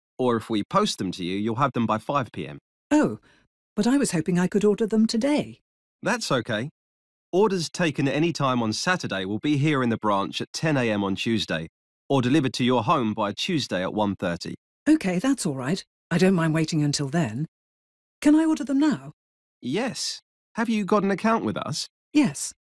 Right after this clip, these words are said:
Speaker 2: Here's my credit card.
Speaker 1: Thanks. Let's just log in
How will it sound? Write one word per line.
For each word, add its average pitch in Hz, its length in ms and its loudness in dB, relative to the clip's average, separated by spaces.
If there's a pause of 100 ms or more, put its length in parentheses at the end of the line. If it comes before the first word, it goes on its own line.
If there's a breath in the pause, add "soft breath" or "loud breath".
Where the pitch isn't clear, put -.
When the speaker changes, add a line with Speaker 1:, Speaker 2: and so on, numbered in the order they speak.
(180)
Speaker 2:
Here's - 280 2
my 262 120 4
credit 233 320 -2
card. 113 360 -12 (380)
Speaker 1:
Thanks. - 500 -12 (760)
Let's - 460 -10
just - 380 -8
log 110 380 -2
in 165 440 -2